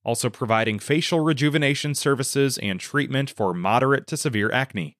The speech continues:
More at Corridor Vein and corridor aesthetics dot com. This I P R podcast is supported by Cultivating Compassion,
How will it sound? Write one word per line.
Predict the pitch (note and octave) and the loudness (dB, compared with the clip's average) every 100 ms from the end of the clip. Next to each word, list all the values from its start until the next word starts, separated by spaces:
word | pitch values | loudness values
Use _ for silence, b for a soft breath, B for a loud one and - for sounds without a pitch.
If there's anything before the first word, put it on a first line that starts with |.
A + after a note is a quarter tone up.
| - | -2
More | A2 A#2 | 2 4
at | G2 - | 2 0
Corridor | - D#3+ E3 E3 E3 | 2 4 4 4 4
Vein | B2+ B2+ C3+ | 2 2 0
and | B2 E2 D#2 - | -2 -4 -6 -2
corridor | C#3 C#3+ D3 C#3+ | 2 4 6 4
aesthetics | - C#3+ - G2+ F#2+ - | 4 0 -2 -2 -2 -2
dot | G#2 G2 | -2 -2
com. | A2+ F2+ D2+ - _ _ _ _ _ _ _ _ _ _ _ _ _ _ _ | -4 -4 -6 -14 _ _ _ _ _ _ _ _ _ _ _ _ _ _ _
This | B2+ E3+ - | -6 -4 -2
I | C3+ | -4
P | - D#3 | 0 4
R | D3+ | 4
podcast | - A#2+ A2 - A#2 A#2 - | 4 0 0 0 -2 -2 -6
is | G2+ | -10
supported | G2+ A#2+ B2 C#3+ | -6 -4 -2 -2
by | G#2 F#2+ | -2 -4
Cultivating | - B2 B2 C3 C3 | -6 -8 -4 -4 -4
Compassion, | C#3 C#3+ D3+ C#3+ - D#2+ | -6 -2 0 0 -2 -12